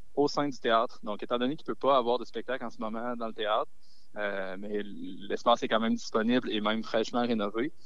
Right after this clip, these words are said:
euh, on va ouvrir les portes à des artistes qui vont pouvoir venir créer des spectacles, euh, à sortie de bourse. Dans le fond, on va les accueillir gratuitement, on va la, on va même les payer pour qu'ils puissent créer. Et, euh, on va probablement, euh, présenter une partie de leur travail de création,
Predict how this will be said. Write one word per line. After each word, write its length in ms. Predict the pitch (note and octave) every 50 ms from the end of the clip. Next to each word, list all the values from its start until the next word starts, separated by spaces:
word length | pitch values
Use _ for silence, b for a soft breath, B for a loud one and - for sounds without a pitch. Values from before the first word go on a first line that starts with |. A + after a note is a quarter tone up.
| b b b b - -
euh, 160 | A2 G#2 G#2
on 100 | - G#2+
va 100 | G#2 A#2
ouvrir 280 | A#2 G#2+ G#2+ C3 C3 B2+
les 100 | C3+ A#2+
portes 280 | - - C#3 C3+ -
à 20 | B2+
des 160 | A#2+ A#2 G#2+
artistes 480 | A2+ G#2+ - - - C3+ D#3+ D#3 - -
qui 80 | -
vont 160 | A2 G#2+ G#2
pouvoir 360 | G2+ - A#2 G#2+ A2 A2 A2 A2
venir 220 | A2+ A2+ A2 - -
créer 240 | - - C3 A#2+ B2+
des 100 | C3 B2+
spectacles, 500 | - - A2 - - A#2+ - - b b b b b b b b b b -
euh, 40 | G#2 G#2+ G#2+ A2 A2 -
à 80 | - -
sortie 320 | - - A#2 - - -
de 100 | C3+ C3
bourse. 340 | A#2+ A#2 A#2+ D#3 - - -
Dans 80 | B2+ A#2
le 40 |
fond, 120 | - - B2+
on 40 | B2
va 60 | A#2
les 100 | A2 A2
accueillir 300 | A2 G#2 - A#2 A2+ A#2+
gratuitement, 480 | A#2 A2+ G#2+ - - - C3 A#2+ B2+
on 40 | C3+ B2+
va 60 | A2+
la, 120 | G#2+ G#2+ G#2 -
on 100 | - A2
va 140 | G#2+ G#2+ A2
même 100 | A#2 B2
les 60 | A#2+
payer 340 | G#2+ - A#2 A#2 A#2 A#2+ C3+
pour 140 | - C3 A#2+
qu'ils 140 | - - -
puissent 180 | - A#2+ -
créer. 400 | - - A#2 A2 G#2+ A2 B2+ D3+ - b b b b b b b - -
Et, 280 | - A#2 A2 G#2+ G#2 G2+
euh, 640 | G2+ G2 G2 G2 F#2+ F#2+ G2 G2 G2 F#2+ G2 G2 G2 F#2+ G2+ G#2 G#2+ -
on 180 | - G#2+ G#2+ G2+
va 180 | G2+ G#2+ G#2+
probablement, 760 | G2+ - A2+ G#2+ A2 G#2+ A2 A2 G#2+ G#2+ A2 A2+ A2+ A#2 A#2 G#2+
euh, 200 | A2 G#2 G2+ G2
présenter 500 | - - C3+ B2 B2+ B2 A#2 A#2 - C3
une 120 | B2+ A#2+
partie 440 | - - A#2 A2+ - - - B2+ A#2+
de 60 | A#2
leur 120 | A#2 G#2+
travail 420 | - - A2+ G#2 A2 A2+ A2 A2+ A2
de 80 | G#2+
création, 680 | G#2 - - A2 G#2 G2 - - A#2+ A2+ A2 A2+ A#2 A#2